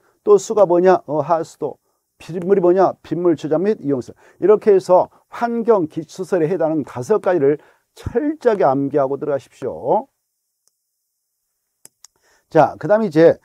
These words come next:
재해를 예방하지 않은 것이 방제시설이라고 했죠. 방제시설에 해당하는 하천하고 이 하수도하고는 헷갈려서 안 된다.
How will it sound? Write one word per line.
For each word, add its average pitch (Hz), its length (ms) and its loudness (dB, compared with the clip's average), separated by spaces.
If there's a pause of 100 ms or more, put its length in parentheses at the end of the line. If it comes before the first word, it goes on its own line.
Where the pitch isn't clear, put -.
(320)
재해를 208 500 6
예방하지 180 460 2
않은 175 140 2
것이 185 140 -6
방제시설이라고 160 680 -2
했죠. 156 340 -6 (320)
방제시설에 196 1080 0
해당하는 185 440 -2
하천하고 196 1000 -2 (260)
이 180 120 -4
하수도하고는 185 800 -2
헷갈려서 202 360 -4
안 117 100 -8
된다. 107 460 -10